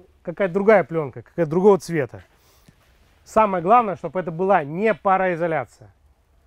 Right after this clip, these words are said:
Не пароизоляция. Давайте ещё раз. Повторение, мать учения. Снаружи у вас, снаружи дома, когда вы снаружи на него смотрите,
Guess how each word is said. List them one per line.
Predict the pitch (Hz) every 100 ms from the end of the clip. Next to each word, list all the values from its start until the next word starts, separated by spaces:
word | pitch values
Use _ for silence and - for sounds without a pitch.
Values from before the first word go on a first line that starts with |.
| _ _ _ -
Не | 180 185
пароизоляция. | 160 151 131 120
Давайте | 143 220 185
ещё | - 185
раз. | 135 - _ _
Повторение, | 135 143 196 185
мать | 160 160
учения. | 135 139 107 95 _ _ _
Снаружи | - 196 240 233 139 156
у |
вас, | 147 117 - _ _ _ _ _ _
снаружи | - 185 208 151 160
дома, | 175 151 117
когда | 139 143
вы | 139
снаружи | 156 175 180 131
на |
него | 127 131
смотрите, | 120 208 160 110